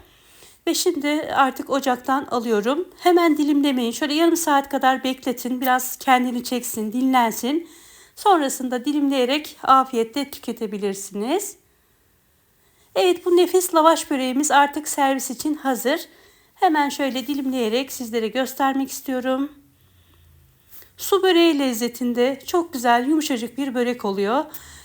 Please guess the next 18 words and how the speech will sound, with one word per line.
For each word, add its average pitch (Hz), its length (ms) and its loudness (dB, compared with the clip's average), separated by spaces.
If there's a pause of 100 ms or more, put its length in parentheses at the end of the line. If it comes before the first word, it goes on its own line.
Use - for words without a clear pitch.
(120)
Ee, 226 320 -2
inanılmaz 277 640 2
lezzetli. 226 680 0
Mutlaka 247 600 -2
denemenizi 277 580 -4
tavsiye 233 520 0
ediyorum. 202 400 -2 (440)
Dediğim 339 320 2
gibi 285 180 -4
tarifte 311 440 0
ufak 302 320 -2
tefek 294 300 -6
değişiklikler 269 640 -2
yapabilirsiniz. 254 1000 -4 (520)
Ee, 214 260 -4
tamamen 277 480 4
size 240 300 -2
kalmış. 208 680 -2